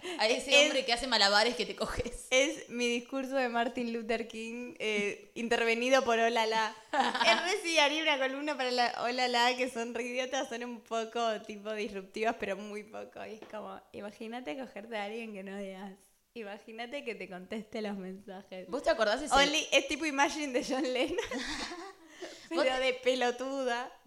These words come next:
Speaker 1: De, es re de pelotuda. ¿Te acordás ese evento de Olala? Que, y
Speaker 2: ¿El
Speaker 1: te invi-,
Speaker 2: festival?
Speaker 1: el festival, que te invitaban a literalmente romper el vidrio de cristal,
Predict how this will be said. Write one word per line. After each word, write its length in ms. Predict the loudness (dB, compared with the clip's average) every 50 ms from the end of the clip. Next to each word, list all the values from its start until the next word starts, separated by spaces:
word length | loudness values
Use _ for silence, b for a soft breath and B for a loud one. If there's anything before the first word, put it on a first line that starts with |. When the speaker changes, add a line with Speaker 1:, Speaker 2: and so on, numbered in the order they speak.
| _ -16
Speaker 1:
De, 180 | -10 -10 -4 -2
es 100 | -2 -2 2
re 120 | 2 2 2
de 100 | 2 0
pelotuda. 380 | 0 -2 -4 -4 -4 -6 -2
¿Te 60 | -2 0
acordás 240 | 0 0 0 0 -2
ese 200 | -2 -2 -2 -2
evento 320 | -2 -2 -4 -2 -2 0
de 100 | 2 2
Olala? 560 | 2 2 0 -2 -2 -2 -2 -2 -4 -6 -8 -12 -14 _ _ _ -10
Que, 360 | -6 -6 -4 -4 -4 -6 -6
y 120 | -8 -6 -4
Speaker 2:
¿El 60 | -2
Speaker 1:
te 60 | -2 0 0
invi-, 20 | 0
Speaker 2:
festival? 480 | 0 -2 -2 0 0 -2 -2 -2 -6 -8
Speaker 1:
el 200 | -10 -8 -8 -6
festival, 540 | -4 -6 -6 -6 -6 0 2 4 4 2 2
que 100 | -2 -6
te 100 | -6 -4
invitaban 720 | -6 -6 -6 -8 -4 -2 0 2 2 2 2 0 -2 -2 -4
a 120 | -4 -4
literalmente 960 | -4 -6 -10 -8 -8 -6 -2 -2 -2 -2 -2 -4 -4 -4 -6 -6 -6 -6 -6
romper 460 | -4 -4 -6 -8 -8 -6 -4 -4 -4
el 120 | -4 -4 -4
vidrio 320 | -4 -4 -2 0 0 0
de 100 | 0 0 -2
cristal, 600 | -6 -8 -8 -8 -10 -8 -8 -6 -6 -6 -8